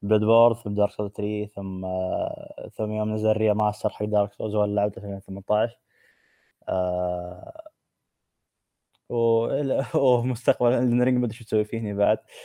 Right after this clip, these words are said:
فا، إيه. يمديك تقول هذا أكثر نوع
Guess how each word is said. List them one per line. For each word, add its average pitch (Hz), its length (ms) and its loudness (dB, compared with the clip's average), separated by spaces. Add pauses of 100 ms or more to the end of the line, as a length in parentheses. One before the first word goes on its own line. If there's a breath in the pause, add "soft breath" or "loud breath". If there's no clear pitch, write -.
(540 loud breath)
فا، 92 920 4
إيه. 104 320 -2 (960)
يمديك 123 500 -2
تقول 120 240 2
هذا 113 400 0
أكثر 101 480 -6
نوع 104 340 -4